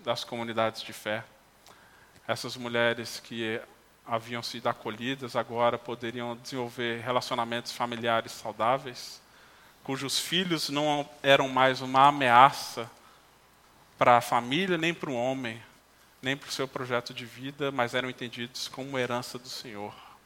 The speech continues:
como uma dádiva dada por Deus que deveria ser cultivada, criada e preservada para a glória dele. E imagine então, à luz desse contexto, quão radical são as palavras de Paulo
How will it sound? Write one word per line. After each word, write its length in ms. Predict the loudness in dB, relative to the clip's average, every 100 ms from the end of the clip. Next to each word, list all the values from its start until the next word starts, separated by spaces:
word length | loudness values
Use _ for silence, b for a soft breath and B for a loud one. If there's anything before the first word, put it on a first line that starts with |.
| _ _ -20 b b b -8
como 200 | -6 2
uma 100 | 2
dádiva 520 | 8 8 8 4 -4
dada 280 | 2 2 2
por 220 | -6 -12
Deus 300 | -8 -10 -10
que 100 | -12
deveria 420 | -12 -8 -6 -6
ser 280 | -6 -10 -14
cultivada, 760 | -14 -12 -12 -6 2 2 2 -4
criada 520 | -12 -4 -2 -2 -4
e 40 |
preservada 800 | -8 -6 -6 -6 -4 -2 -2 -4 -12 B B B B -8
para 260 | 0 2 2
a 40 |
glória 380 | 2 2 2 2
dele. 400 | -4 -4 -4 -10 -18 -20 -20 B B B B B B
E 180 | -2 0
imagine 460 | 6 8 8 4 0
então, 280 | 4 8 10
à 60 |
luz 340 | 8 4 -4 -2
desse 300 | -2 -2 -4
contexto, 720 | -4 -6 -4 -2 -2 -2 -8
quão 340 | -4 4 4
radical 640 | 6 4 4 2 6 6 6
são 200 | 0 -4
as 100 | 2
palavras 500 | 4 6 6 2 -6
de 120 | -6
Paulo 500 | 6 8 8 2